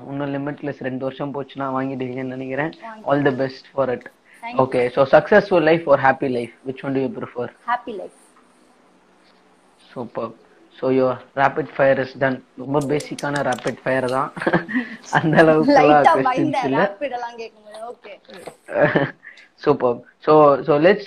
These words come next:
Speaker 1: jump on to the questions. ரொம்ப, ரொம்ப audience இன்னும் கொஞ்சம் கேட்டிருக்காங்க.
Speaker 2: Sure, sure.
Speaker 1: From school till now you have inspired a lot. பா, ஏற்கனவே நிறைய பேர் inspire பண்ணிட்டீங்களே.
Speaker 2: தெரியலையே.
Speaker 1: ஏதாவது questions இருந்தா ப்ரோ பண்ணுங்க.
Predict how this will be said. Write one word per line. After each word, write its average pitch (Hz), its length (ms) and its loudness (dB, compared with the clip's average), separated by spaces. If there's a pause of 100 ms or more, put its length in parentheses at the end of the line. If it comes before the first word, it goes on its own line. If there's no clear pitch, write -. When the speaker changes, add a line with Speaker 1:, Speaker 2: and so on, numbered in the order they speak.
Speaker 1:
jump 139 280 -2
on 139 260 -4
to 123 140 -4
the 123 120 -6
questions. 135 640 -6
ரொம்ப, 131 380 0
ரொம்ப 123 320 0
audience 147 280 -2
இன்னும் 135 200 -8
கொஞ்சம் 120 240 -8
கேட்டிருக்காங்க. 120 680 -8 (100)
Speaker 2:
Sure, 240 160 -10 (100)
sure. - 160 -20 (1400)
Speaker 1:
From 131 200 -8
school 151 320 -4
till 143 220 -4
now 139 160 -2
you 135 100 0
have 127 220 -2
inspired 131 320 0
a 127 220 2
lot. 131 160 -2 (480)
பா, 135 120 -8
ஏற்கனவே 156 480 0
நிறைய 160 340 2
பேர் 185 160 2
inspire 151 560 -2
பண்ணிட்டீங்களே. 123 580 -4
Speaker 2:
தெரியலையே. 330 400 -10
Speaker 1:
ஏதாவது 180 360 6
questions 202 320 2
இருந்தா 165 380 8
ப்ரோ 170 240 6
பண்ணுங்க. 165 760 0